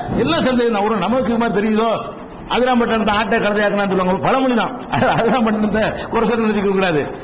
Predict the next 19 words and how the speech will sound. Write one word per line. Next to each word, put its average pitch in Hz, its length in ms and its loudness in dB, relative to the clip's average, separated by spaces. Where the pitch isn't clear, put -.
ஆட்டை 254 300 2
கழுதையாக்கணும், 226 460 2
ஆட்டையை 233 400 0
கழுதையாக்க 214 380 0
முடியும். 214 500 0
நாலு 220 240 2
பேர் 240 400 2
ஆட்டை 208 440 0
பிடிச்சி 202 160 0
கழுதை, 208 240 2
கழுதைன்னு 208 300 2
இவன் 254 180 2
கழுதை 226 280 0
நினைச்சிருவான். 185 360 -2
அப்படி 247 240 0
எல்லாம் 269 300 2
மனிதன்கிட்ட 262 360 2
பலவீனம் 254 380 2
இருக்கு. 202 320 0